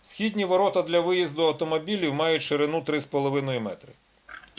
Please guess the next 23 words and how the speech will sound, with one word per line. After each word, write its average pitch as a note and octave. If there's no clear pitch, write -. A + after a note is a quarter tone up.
Праворуч F3+
від D3+
воріт C3
розміщено D#3
хвіртку D#3+
шириною C#3
один C#3
метр D#3
для C3+
пішоходів. A#2
Поруч G3+
зі E3
східними F3
воротами D#3+
розміщено D3+
майданчик D3
для C3+
контейнерів C#3+
зі C3
сміттям, C3+
ліворуч B2+
від G#2
воріт, F#2